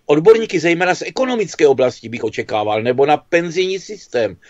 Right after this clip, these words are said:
To nemusí být, to, těch problémů je více a v, v, v jednom po druhém lze ukazovat, že tato vláda je nesmírně nekompetentní, respektive podle mě záměrně žene Česko do záhuby.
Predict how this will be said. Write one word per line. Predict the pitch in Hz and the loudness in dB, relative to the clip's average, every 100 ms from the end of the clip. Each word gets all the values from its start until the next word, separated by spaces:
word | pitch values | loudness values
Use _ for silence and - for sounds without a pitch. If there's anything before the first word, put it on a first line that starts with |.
| - - - - | -20 -20 -20 -2
To | 151 | 2
nemusí | 175 220 214 214 | 2 -2 -6 -8
být, | 165 143 131 135 | -10 -10 -12 -2
to, | 143 | 0
těch | 139 143 | 2 2
problémů | - 147 147 160 160 170 | 2 2 4 4 2 2
je | 180 165 | -2 -2
více | 143 131 160 180 - - - | -6 -2 0 0 -4 -20 -8
a | - | -6
v, | 123 | -4
v, | 135 131 131 127 127 | -4 -4 -2 -2 -4
v | 120 | 2
jednom | 151 170 185 170 | 2 2 -2 0
po | 147 | 0
druhém | 143 160 175 175 | 2 0 0 -2
lze | 147 | 0
ukazovat, | 139 135 160 165 165 | 0 0 -2 0 -4
že | 147 123 _ | -4 -12 _
tato | 160 - 160 | -6 -4 -2
vláda | 139 127 147 | 0 0 2
je | 147 135 | 2 0
nesmírně | 123 120 127 139 139 135 123 | -2 -6 -6 -6 -2 -2 -2
nekompetentní, | 123 139 143 143 135 135 127 139 | -4 -4 -4 -2 0 -2 -2 -2
respektive | 117 - 123 - 135 131 - - - - | -2 -4 -10 -4 0 0 -2 -20 -20 -2
podle | 120 117 131 | 0 4 2
mě | 139 143 | 2 0
záměrně | 120 120 131 147 139 123 | 4 2 2 0 -2 -4
žene | 98 101 101 95 | -8 -6 -8 -8
Česko | - 87 - 92 | -8 -10 -8 -8
do | 92 | -8
záhuby. | 98 95 95 85 | -8 -10 -10 -12